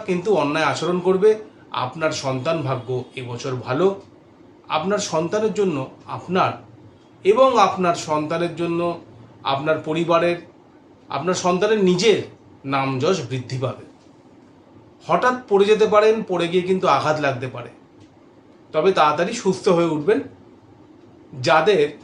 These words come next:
বাতের সমস্যা আছে, বাতজনিত অসুখ আছে, ব্যথা হয়, চামড়ার সমস্যা আছে, টনসিলের সমস্যা আছে, যাদের হার্টের রোগ আছে, তাদের জন্য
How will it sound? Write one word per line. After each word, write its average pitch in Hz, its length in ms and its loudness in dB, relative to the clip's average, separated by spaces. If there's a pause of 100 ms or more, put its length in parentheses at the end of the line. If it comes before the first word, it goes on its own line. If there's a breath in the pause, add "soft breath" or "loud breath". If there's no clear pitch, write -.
(240)
বাতের 135 460 2
সমস্যা 175 500 0 (100)
আছে, 143 220 -4 (1400)
বাতজনিত 147 560 -2 (180)
অসুখ 151 260 -4 (120)
আছে, 127 200 -6 (320)
ব্যথা 131 320 0
হয়, 123 260 -2 (460 loud breath)
চামড়ার 156 440 2
সমস্যা 147 380 -4 (100)
আছে, 120 220 -8 (560)
টনসিলের 151 600 -2
সমস্যা 135 400 -6
আছে, 120 260 -10 (760)
যাদের 160 260 0 (180)
হার্টের 190 440 4
রোগ 170 240 2
আছে, 131 260 -4 (640)
তাদের 156 300 0
জন্য 196 180 4